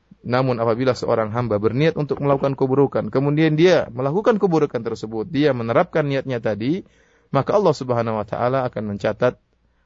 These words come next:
hal tersebut sebagai satu keburukan. Hadis ini adalah muttafaqun alaih, diriwayatkan oleh Al-Imam Al-Bukhari dan Al-Imam Muslim dalam sahih mereka.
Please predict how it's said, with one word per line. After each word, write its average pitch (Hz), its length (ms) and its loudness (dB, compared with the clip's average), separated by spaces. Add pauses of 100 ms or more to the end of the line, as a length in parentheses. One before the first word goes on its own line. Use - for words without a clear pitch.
hal 120 160 2
tersebut 117 400 -4
sebagai 104 400 -2
satu 156 480 -2
keburukan. 104 720 -6 (380)
Hadis 131 240 -2
ini 139 240 -2
adalah 113 240 -2
muttafaqun 117 560 -2
alaih, 139 320 2
diriwayatkan 113 560 0
oleh 104 160 -2
Al-Imam 107 400 -2
Al-Bukhari 127 480 0
dan 104 160 0
Al-Imam 104 240 -2
Muslim 135 400 0
dalam 113 160 2
sahih 110 240 0
mereka. 98 480 -2